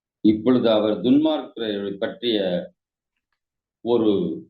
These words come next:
விஷயத்தை அவர் அங்கு சொல்கின்றார். "இதோ உம்மை விட்டு தூரமாய் போகிறவர்கள் நாசம் அடைவார்கள். உம்மை விட்டு சோரம் போகிற அனைவரையும்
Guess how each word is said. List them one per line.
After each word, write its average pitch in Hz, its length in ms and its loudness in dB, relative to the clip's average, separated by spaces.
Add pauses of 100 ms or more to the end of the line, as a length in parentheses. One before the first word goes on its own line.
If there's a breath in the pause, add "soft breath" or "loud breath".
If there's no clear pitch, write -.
(140)
விஷயத்தை 113 560 -2
அவர் 95 160 -2
அங்கு 87 420 -4
சொல்கின்றார். 110 520 0
"இதோ 147 160 -2
உம்மை 139 520 -6
விட்டு 139 320 -4
தூரமாய் 151 720 0
போகிறவர்கள் 95 720 -6 (540)
நாசம் 131 540 -2
அடைவார்கள். 92 640 -4 (580)
உம்மை 165 300 4
விட்டு 165 480 -6
சோரம் 180 500 2
போகிற 127 720 0
அனைவரையும் 113 1080 -4